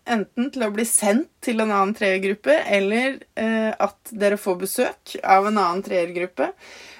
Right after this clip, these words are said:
hvor dere da deler essensen av hva dere har tenkt. Og etter at dere har vært der i en, eh, ja, seks, sju, åtte minutters tid, eh, seks og seks da, blir det,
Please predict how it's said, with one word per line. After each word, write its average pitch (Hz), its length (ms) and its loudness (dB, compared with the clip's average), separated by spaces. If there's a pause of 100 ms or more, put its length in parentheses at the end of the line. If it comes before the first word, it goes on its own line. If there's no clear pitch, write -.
hvor 226 180 0
dere 285 180 0
da 254 240 6
deler 214 520 4
essensen 196 720 -2
av 196 120 4
hva 156 160 8
dere 170 200 4
har 156 140 2
tenkt. - 420 -12 (800)
Og 226 120 2
etter 220 220 2
at - 80 0
dere 247 160 4
har 233 80 0
vært 233 240 -2
der 208 460 2
i 226 80 0 (100)
en, 220 200 -2 (120)
eh, 220 340 -2 (460)
ja, - 80 -12 (960)
seks, - 480 -6
sju, 247 300 -4
åtte 240 300 -6
minutters 233 440 -2
tid, 311 380 0 (500)
eh, 202 280 0
seks - 380 -4
og 233 60 -2
seks - 360 -4
da, 247 120 0 (160)
blir 196 340 2
det, 277 120 -2